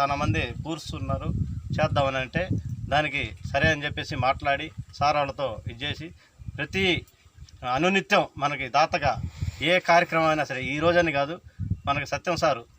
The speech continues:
ఆయన ప్రభుత్వ ఉద్యోగి అయినప్పటికీ మనసు ఉండాల. మనసున్న మంచి మహాప్రదాత సత్యం గారు. ప్రార్థించే పెదవుల కన్నా సాయం చేసే చేతుల మీద అని అంటుంటారు, దానికి నిదర్శనం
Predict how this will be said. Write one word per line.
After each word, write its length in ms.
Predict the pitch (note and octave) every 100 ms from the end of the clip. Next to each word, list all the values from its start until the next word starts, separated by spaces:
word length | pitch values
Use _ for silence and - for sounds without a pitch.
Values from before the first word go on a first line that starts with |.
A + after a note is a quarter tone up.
| - - -
ఆయన 320 | C3+ C3+ A2+ -
ప్రభుత్వ 320 | C3+ D#3+ D#3+
ఉద్యోగి 400 | C3 B2+ F3 E3
అయినప్పటికీ 720 | D#3+ E3+ - E3+ D#3+ G3 - - - - -
మనసు 260 | D3 F3 F3
ఉండాల. 340 | E3 C3+ A#2 -
మనసున్న 580 | C3 D#3 F3 E3+ C#3+ A2 - _ _ -
మంచి 420 | B2+ C3 E3 A#2+ G2 - -
మహాప్రదాత 840 | A#2 D3+ C3+ C3 C#3 D#3+ E3 E3+ - -
సత్యం 280 | C#3 D#3 C#3
గారు. 200 | C#3 F3+ - - - - - - -
ప్రార్థించే 480 | D#3 F3 G3 F3 F#3
పెదవుల 320 | E3 F3 E3+
కన్నా 340 | D#3+ D#3+ E3+
సాయం 360 | E3+ D#3 E3 E3 E3+
చేసే 320 | D#3 D3 A2+ - - E3+
చేతుల 200 | F3 E3
మీద 240 | D#3 D3
అని 460 | C#3+ C3+ C#3+ B2+ G2+ - - - - -
అంటుంటారు, 560 | C#3 D#3 D3+ C#3 F3 - _ - C3+
దానికి 300 | D#3 D#3 D3+
నిదర్శనం 580 | D3+ F3 - E3+ B2